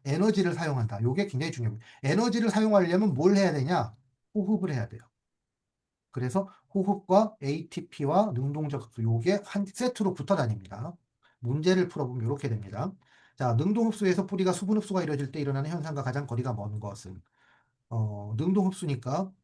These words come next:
능동 흡수에서 뿌리에서 압력이 형성되는 걸 근압이라고 했어요. 맞고요. 어, 에이티피, 즉 에너지를 소비한다고 했죠. 맞죠? 그리고 수분 포텐셜 구 배 형성. 이건 무슨 소리냐면 수분 포텐셜이 여기서 압력 포텐셜을 뜻하는 겁니다. 압력 포텐셜이 뿌리가 높고,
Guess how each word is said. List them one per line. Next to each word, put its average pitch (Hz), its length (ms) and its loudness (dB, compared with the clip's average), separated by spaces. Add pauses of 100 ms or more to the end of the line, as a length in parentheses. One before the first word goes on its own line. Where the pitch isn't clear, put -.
능동 160 480 0
흡수에서 185 440 -2 (200)
뿌리에서 202 400 2
압력이 165 260 2
형성되는 147 400 -4
걸 185 120 -2
근압이라고 139 640 -2
했어요. 117 360 -4
맞고요. 120 560 -4 (500)
어, 110 360 -4
에이티피, 196 520 0
즉 143 180 -6
에너지를 202 400 2
소비한다고 170 580 -2
했죠. 117 220 -4
맞죠? 127 560 -4 (280)
그리고 123 260 -6
수분 214 340 -2
포텐셜 202 480 -2
구 135 120 -10
배 165 120 -6
형성. 135 380 -4 (120)
이건 220 300 2
무슨 165 180 -2
소리냐면 175 320 -2
수분 214 220 -2
포텐셜이 196 380 -2
여기서 156 280 -2 (280)
압력 180 580 0
포텐셜을 165 440 -6
뜻하는 120 300 -4
겁니다. 104 360 -6
압력 170 240 -4
포텐셜이 165 440 -8
뿌리가 214 300 2
높고, 160 440 -2